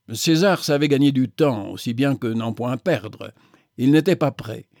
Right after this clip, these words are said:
Il ajourna les Helvètes à une seconde conférence. Dans l'intervalle, il employa ses légionnaires, aussi bons ouvriers que vaillants soldats, à élever sur la rive gauche du Rhône un mur, haut de seize pieds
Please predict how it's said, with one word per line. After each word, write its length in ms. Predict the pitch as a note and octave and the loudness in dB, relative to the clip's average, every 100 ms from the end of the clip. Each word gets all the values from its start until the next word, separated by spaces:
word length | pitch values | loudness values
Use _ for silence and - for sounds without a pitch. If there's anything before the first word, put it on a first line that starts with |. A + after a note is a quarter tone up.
| _ _ _ | _ _ _
Il 140 | A#2+ | 2
ajourna 400 | C#3+ D3 C#3+ C#3+ | 2 4 2 2
les 160 | B2 A#2 | 2 -2
Helvètes 420 | C3 C3 E3 D3+ | -2 2 0 2
à 60 | B2+ | 0
une 160 | B2 | 0
seconde 400 | A#2 D3+ D3+ D3 | 0 -2 0 0
conférence. 840 | - C#3 A#2 C3 G#2 - F2 - - C#3+ _ _ _ _ _ _ _ | 0 -2 -2 -6 -8 -12 -16 -14 -16 -20 _ _ _ _ _ _ _
Dans 160 | A#2+ E3 | 0 4
l'intervalle, 840 | F#3 F3 C3 A#2 A2+ C3 D3+ - - _ | 4 4 0 0 -2 0 0 -2 -10 _
il 120 | C3+ D#3 | 4 6
employa 400 | D3+ D#3 D#3 D#3 | 6 6 6 4
ses 140 | D3 | 2
légionnaires, 680 | C#3 A#2 A#2 A#2+ C3+ C#3+ C#3 C2+ - | 0 0 -2 0 0 0 -4 -6 -8
aussi 260 | - C3+ | -4 -2
bons 240 | C#3 C4 C#3+ | 0 0 0
ouvriers 440 | C3+ C#3+ C#3+ C#3+ | 0 2 4 4
que 160 | - A#2 | 2 -4
vaillants 420 | A2+ A#2 A#2+ A#2+ | -2 -4 -2 -2
soldats, 460 | D#3 D3+ D3+ E3+ - - _ _ _ _ _ | 0 0 0 -2 -6 -20 _ _ _ _ _
à 140 | C3 | 6
élever 340 | F3 F3+ F3 F#3+ | 8 8 6 2
sur 300 | - - D#3 | 0 -2 2
la 120 | D#3 | 2
rive 340 | D3+ D3+ C3 | 4 2 0
gauche 380 | C3+ D3 C3+ G#2+ | 0 2 2 -2
du 160 | A#2 B2+ | -4 -4
Rhône 540 | A2+ D#3 E3 D#3 C#3 - | 0 2 4 2 0 -2
un 160 | D3 D3 | 2 4
mur, 480 | D#3+ D#3 A2 - _ _ - | 6 6 2 -6 _ _ 2
haut 160 | D3+ | 2
de 180 | D3+ C#3 | 4 0
seize 320 | C3 F#3 C3+ | -2 -2 -2
pieds 440 | - A2+ B2+ C#3 | -6 -8 -6 -6